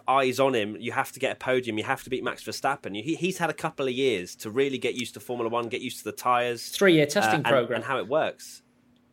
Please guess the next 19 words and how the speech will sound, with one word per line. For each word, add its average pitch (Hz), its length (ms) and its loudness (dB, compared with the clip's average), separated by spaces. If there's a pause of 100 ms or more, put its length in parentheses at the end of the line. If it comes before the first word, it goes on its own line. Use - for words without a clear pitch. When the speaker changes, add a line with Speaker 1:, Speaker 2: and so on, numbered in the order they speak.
Speaker 1:
Sorry? 120 360 -2 (140)
Speaker 2:
Three-year 185 400 8
testing 165 400 0
program 120 480 4
before 143 280 2 (120)
entering 151 120 8
Speaker 1:
Yeah, 156 200 8
Speaker 2:
into 160 100 8
Speaker 1:
yeah, 220 220 8
yeah, 226 120 10
Speaker 2:
<laughs> 214 120 10
Speaker 1:
literally. 127 480 4 (280)
Yeah, 226 280 8
so 160 140 0
he's, 202 300 0 (420)
he's 208 160 -2
gonna 196 160 4
be 165 140 4
in, 147 180 2